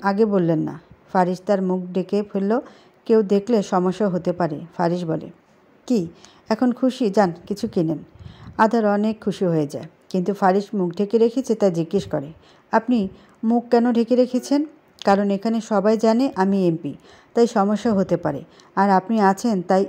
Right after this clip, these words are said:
এই মুখ ঢেকে রাখতে হবে।" আধার একটা চুড়ির দোকানে যায়, সেখানে অনেক চুড়ি দেখে খুশি হয়ে যায়। আধার বলে, "আপনি এক জোড়া চুড়ি দেখান, চুড়ি কিনব।" দোকানদার ওকে চুড়ি দেখায়, কিন্তু আধার এক হাতে থাকার কারণে পরতে পারে নাই। ফারিস ওর হাত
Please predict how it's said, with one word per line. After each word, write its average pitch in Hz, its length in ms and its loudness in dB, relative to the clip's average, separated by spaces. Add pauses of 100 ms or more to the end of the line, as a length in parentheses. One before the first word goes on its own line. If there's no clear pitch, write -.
এই 190 140 0
মুখ 185 320 -4
ঢেকে 180 220 -4
রাখতে 170 280 -2
হবে।" 151 260 -4 (520)
আধার 175 360 0 (320)
একটা 185 260 -2 (300)
চুড়ির 196 280 0
দোকানে 165 380 0
যায়, 151 200 -10 (280)
সেখানে 247 360 0
অনেক 214 380 2
চুড়ি 208 260 0
দেখে 208 260 0
খুশি 214 320 -2
হয়ে 160 220 0
যায়। 147 180 -10 (200)
আধার 170 300 0
বলে, 156 220 -6 (360)
"আপনি 220 300 0
এক 185 220 2
জোড়া 240 160 4
চুড়ি 202 260 0
দেখান, 214 380 0
চুড়ি 190 280 -2
কিনব।" 151 360 -2 (560)
দোকানদার 226 420 2
ওকে 214 160 0
চুড়ি 214 280 0
দেখায়, 214 340 2
কিন্তু 202 420 -2 (280)
আধার 208 340 2
এক 190 260 0
হাতে 208 200 -2
থাকার 214 380 0
কারণে 226 400 2
পরতে 180 340 -4
পারে 151 260 0
নাই। 135 140 -8 (460)
ফারিস 190 340 2
ওর 196 180 0
হাত 175 240 0